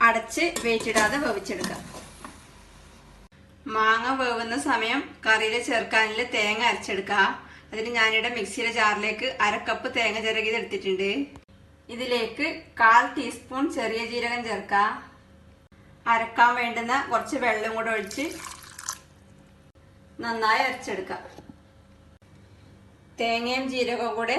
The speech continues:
നന്നായി അരച്ചെടുത്തിട്ടുണ്ട്. ഇപ്പോ മാങ്ങയും വെന്തിട്ടുണ്ട്.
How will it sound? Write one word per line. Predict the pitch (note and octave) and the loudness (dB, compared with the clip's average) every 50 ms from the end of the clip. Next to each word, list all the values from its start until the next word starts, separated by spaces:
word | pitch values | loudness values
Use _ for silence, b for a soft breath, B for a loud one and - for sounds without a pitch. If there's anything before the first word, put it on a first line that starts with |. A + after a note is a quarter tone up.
| F4+ E4 C4 | -2 -2 -4
നന്നായി | B3 A#3 A3+ A3+ A#3 B3 A#3 | -4 0 2 2 2 2 2
അരച്ചെടുത്തിട്ടുണ്ട്. | A3 - - - A#3 G#3+ F#3+ A3+ A3 G3+ A3 G#3 F#3+ F#3+ G3+ G#3 A3+ C4+ D4+ - - - - - - - - - - - - - - - - - - - - - - - - - - - - - - - - - - - - - - - - - - - - - - - - - - - - - - A#3+ | 0 -2 -4 -6 -6 -6 -6 -8 -8 -6 -6 -6 -4 -4 -4 -4 -4 -6 -8 -10 -14 -20 -20 -20 -20 -20 -20 -20 -20 -20 -20 -20 -20 -20 -20 -20 -20 -20 -18 -14 -14 -14 -14 -14 -20 -20 -20 -20 -20 -20 -20 -8 -2 0 0 0 0 -4 -8 -14 -18 -18 -20 -20 -20 -18 -18 -18 -18 -18 -14 -10 -8 -8
ഇപ്പോ | A#3+ - C4+ B3+ C4 - - - - B3+ A#3+ | -6 0 2 4 4 4 2 0 0 4 6
മാങ്ങയും | A#3 A#3 A#3 A#3 A#3 B3+ C#4 C#4 C#4 | 6 6 6 4 2 2 2 4 2
വെന്തിട്ടുണ്ട്. | B3 A3+ A#3 B3 - B3+ A3+ G#3 G#3+ A3 | 2 2 0 -2 -2 -2 -2 0 0 0